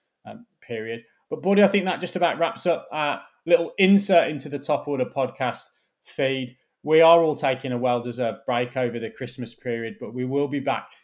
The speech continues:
um, in your feeds to wrap up some of these series as they go on around the world just after the Christmas period. But for now, it's good night and God bless from us here in Auckland. Have a very Merry Christmas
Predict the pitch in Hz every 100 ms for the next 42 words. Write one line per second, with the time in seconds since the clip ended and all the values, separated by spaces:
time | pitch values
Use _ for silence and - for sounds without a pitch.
0 | _ - 117 113 - 156 139 - 131 117
1 | 104 - _ _ _ 147 123 151 - 160
2 | - _ - 127 117 107 101 - 113 104
3 | 101 107 98 104 101 107 107 104 _ _
4 | _ 120 113 110 107 110 107 101 - -
5 | - 147 - 120 - 127 95 - _ _
6 | 107 - 117 - 101 - - 107 101 101
7 | - 143 156 160 - - - 175 175 139
8 | 156 135 135 139 120 120 117 - 120 117
9 | 117 117 - 127 117 _ _ _ - 135
10 | 127 151 165 175 156 135 117 104 - 117
11 | 110 107 -